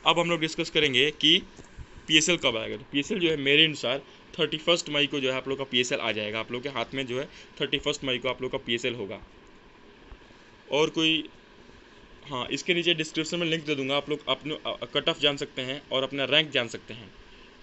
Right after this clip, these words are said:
मैं इस डिस्क्रिप्शन में लिंक दे दूंगा, डिस्क्रिप्शन में click करने के बाद से आप लोग अपना rank जान सकते हैं कि आप लोगों का rank marks के according या पीएसएल rank और enrollment rank कितना आ सकता है। तो इस video में इतना ही discuss करना था। अगर आपको ये video अच्छा लगा हो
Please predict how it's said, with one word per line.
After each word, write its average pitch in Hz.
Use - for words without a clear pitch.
मैं 135
इस 143
डिस्क्रिप्शन 139
में 160
लिंक 151
दे 139
दूंगा, 135
डिस्क्रिप्शन 135
में 147
click 143
करने 139
के 139
बाद 131
से 131
आप 131
लोग 151
अपना 147
rank 143
जान 139
सकते 139
हैं 139
कि 139
आप 135
लोगों 135
का 123
rank 139
marks 127
के 147
according 135
या 139
पीएसएल 135
rank 147
और 135
enrollment 131
rank 143
कितना 139
आ 123
सकता 107
है। 101
तो 151
इस 151
video 156
में 156
इतना 156
ही 160
discuss 156
करना 143
था। 147
अगर 135
आपको 139
ये 139
video 135
अच्छा 139
लगा 131
हो 123